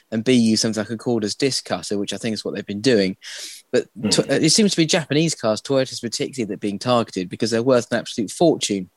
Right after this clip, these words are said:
Speaker 2: The chap I bought my, uh, my old M R two off was unlucky enough for one of his cars to fail an M O T one year on, uh, on emissions 'cause the catalytic converter had collapsed.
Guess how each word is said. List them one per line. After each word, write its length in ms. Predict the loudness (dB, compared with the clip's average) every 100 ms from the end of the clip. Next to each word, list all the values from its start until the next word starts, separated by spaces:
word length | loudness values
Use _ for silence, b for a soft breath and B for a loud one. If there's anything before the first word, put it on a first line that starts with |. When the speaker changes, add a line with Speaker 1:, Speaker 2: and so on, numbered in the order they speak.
| _ 0
Speaker 2:
The 100 | 4
chap 260 | 4 6
I 240 | 6 6 2
bought 360 | 6 6 6
my, 340 | 2 2 2 0
uh, 300 | 0 0 0
my 180 | 2 2
old 200 | 4 2
M 120 | 2
R 140 | 0
two 260 | 4 4 6
off 200 | 2 -2
was 160 | 0
unlucky 440 | 0 2 0 0 -6
enough 260 | -4 -4
for 380 | -6 -4 0 2
one 200 | 2 0
of 80 | 0
his 140 | -2
cars 300 | 2 2 2 -4
to 120 | -8
fail 400 | 0 2 4 0
an 140 | 0
M 120 | 0
O 140 | -2 -2
T 240 | 0 0
one 260 | 0 -8 -6
year 300 | -6 -4 -4
on, 180 | -4 -4
uh, 160 | -4 -2
on 120 | -2
emissions 540 | -2 -4 -6 -10 -14
'cause 180 | -12 -10
the 80 | -6
catalytic 520 | -6 -6 -8 -12 -12
converter 460 | -12 -8 -8 -10 -14
had 120 | -10
collapsed. 580 | -8 -8 -10 -14 -16